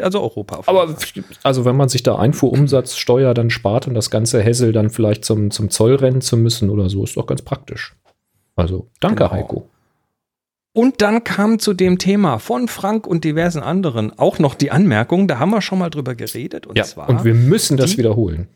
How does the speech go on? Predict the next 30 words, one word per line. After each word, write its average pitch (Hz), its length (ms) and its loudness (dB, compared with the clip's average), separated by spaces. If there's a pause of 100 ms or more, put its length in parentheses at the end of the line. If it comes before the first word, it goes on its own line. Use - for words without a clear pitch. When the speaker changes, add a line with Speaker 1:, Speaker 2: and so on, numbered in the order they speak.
(540)
Speaker 1:
kleinen 143 240 -2
Speaker 2:
Achtung, 196 180 2
Randalarm. 127 540 2 (220)
Speaker 1:
Canon-Kameras. - 380 -14 (1120)
Es 151 140 -2
ist 302 140 -6
schon 269 300 0
randwürdig, 147 720 0
das 98 180 -8
Thema, 101 380 -2
würde 104 160 -4
ich 107 60 2
Speaker 2:
Deutlich. 95 520 0
Speaker 1:
sagen. - 80 -20 (560)
Speaker 2:
Mit 113 140 2
Speaker 1:
Und - 60 -2
Speaker 2:
Anlauf. 127 260 2
Speaker 1:
dann 196 160 2
los. 160 340 0 (160)
Boris, 170 600 -4
ich, - 260 -4
äh, 156 220 0
schubse - 340 -8
dich - 160 -12
jetzt 147 180 -6
so 135 120 -8
in 127 140 -4
diese 123 260 -4
Randecke 143 540 -2
und 117 180 -6